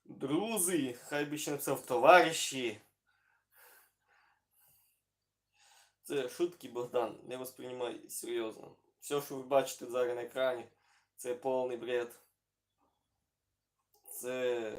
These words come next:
художественний замисел. Всі люди в даному відео актери в трансляції. Все, що ви бачите, немає ніякого, нічого общого з реальністю.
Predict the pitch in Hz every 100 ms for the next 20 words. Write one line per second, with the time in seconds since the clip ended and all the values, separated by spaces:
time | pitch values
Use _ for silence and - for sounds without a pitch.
0 | - - 143 151 139 135 127 123 120 120
1 | 131 123 117 - - _ _ _ _ _
2 | _ - - 135 143 131 117 127 127 123
3 | 120 120 120 117 117 - 131 123 120 -
4 | - 120 113 - 117 - - 95 _ _
5 | _ _ _ - _ _ _ _ - 123
6 | 123 123 117 117 104 104 107 127 127 -
7 | 113 101 117 120 120 120 120 120 117 113
8 | 110 107 - - 117 117 127 120 117 120
9 | 117 113 113 107 101 -